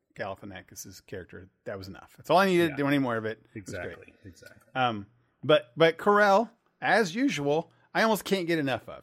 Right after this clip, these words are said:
Speaker 1: right? His,
Speaker 2: <laughs>
Speaker 1: because it, it's usually because that guy is always smiling when he does his jokes. Like, Michael Scott is always smiling when he's playing the dumb person, right? And,
Speaker 2: Yeah.
Speaker 1: and it's, it's always, I've always said this, it's hard to hate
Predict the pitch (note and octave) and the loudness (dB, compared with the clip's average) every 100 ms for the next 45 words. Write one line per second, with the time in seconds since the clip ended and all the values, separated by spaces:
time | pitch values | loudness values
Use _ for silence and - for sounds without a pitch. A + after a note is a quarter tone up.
0 | _ A#2+ C3 - C3+ A#2+ - - _ C3+ | _ -6 -6 -4 -10 -10 -12 -16 _ -8
1 | - C#3 F#3+ D#3+ E3 F3 F3+ F#3 - A#3 | -6 2 2 2 0 0 2 0 0 4
2 | E4 C4+ A#3+ F#3+ - F#3 D#3+ E3 C#3+ D3 | 4 4 0 -2 2 4 4 2 6 6
3 | C#3+ C3+ C#3 C3+ C3 - C3 A2+ G#2 G2+ | 6 4 0 0 0 -4 -4 -4 -4 -6
4 | G#2 G#2 F#2+ G#2 - G2 - G#2+ G2+ B2+ | -6 -8 -12 -12 -12 -12 -14 -16 -2 0
5 | C#3+ C#3 B2+ A#2+ - B2+ A#2 A2 A#2 A#2+ | 0 0 -4 -6 -2 0 0 -4 -4 -4
6 | A#2 - C3 G#2+ A2 F2+ F2+ _ _ _ | -6 -8 -8 -6 -8 -12 -18 _ _ _
7 | _ - A#2+ A2+ G#2 - _ - A2 G#2 | _ -8 -4 -4 -6 -14 _ -8 -6 -6
8 | F#2+ F#2+ E2+ - _ _ F#2 - D2 G2 | -10 -14 -16 -20 _ _ -16 -16 -18 -18
9 | G#2 - D#2 B2 B2+ - - _ _ C3+ | -12 -10 -8 -6 -6 -8 -18 _ _ 2
10 | F#3+ G3+ F#3 - E3 E3 E3+ D#3+ C3+ D3 | 6 6 4 0 2 4 4 2 -2 -2
11 | - F3+ F3+ E3+ D3+ B2 D3 | -2 2 2 2 -6 -6 -8